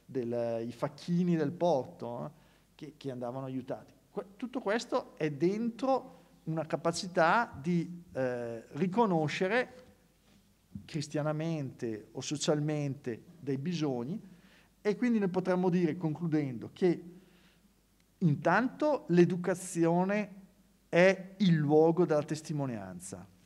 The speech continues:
Cioè, si può testimoniare la fede in molti modi, è il modo che viene scelto dalle suore di carità, il modo, la vocazione, la, la, la, la, il carisma che esprime, eh, Suor Nicoli è quella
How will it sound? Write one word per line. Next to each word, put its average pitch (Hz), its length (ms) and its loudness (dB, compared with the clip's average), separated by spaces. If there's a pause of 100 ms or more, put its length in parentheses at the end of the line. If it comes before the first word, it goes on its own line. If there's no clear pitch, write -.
(500)
Cioè, - 160 -14 (120)
si - 300 -8
può 196 280 2
testimoniare 156 640 -4
la 135 80 -4
fede 175 260 -2
in 139 60 -2
molti 180 340 -2
modi, 156 500 0 (760)
è 139 360 -2 (180)
il 160 220 4
modo 156 380 4
che 135 120 -8
viene 135 200 -6
scelto 135 840 -4
dalle 113 160 -8
suore 143 260 -2
di 135 100 -6
carità, 135 680 -4 (280)
il 127 120 -4
modo, 127 560 0
la 127 120 -4
vocazione, 131 760 -6
la, 120 340 -4
la, 117 260 -8
la, 113 160 -12
la, 110 680 -20 (240)
il 123 100 -18
carisma 151 680 -4 (420)
che 143 140 -4
esprime, 139 720 -4
eh, 107 220 -14
Suor 143 220 -4
Nicoli 170 520 -2
è 190 140 -2
quella 151 480 0